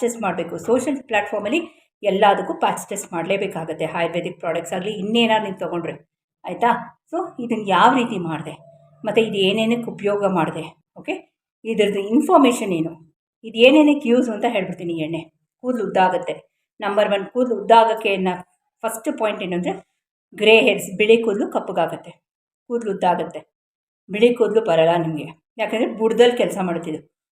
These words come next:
ಬುಡದಲ್ಲಿ ಕೆಲಸ ಮಾಡೋ ಎಣ್ಣೆ ಇವತ್ತು ನಾನು ತಗೊಂಬಂದಿರೋದು, ಓಕೆ.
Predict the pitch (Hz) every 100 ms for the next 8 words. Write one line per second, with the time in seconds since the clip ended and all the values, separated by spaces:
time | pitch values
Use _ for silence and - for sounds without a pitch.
0 | - 220 233 262 262 226 208 208 185 190
1 | 190 175 190 185 185 180 160 165 147 151
2 | 151 143 135 - _ _ _ 240 320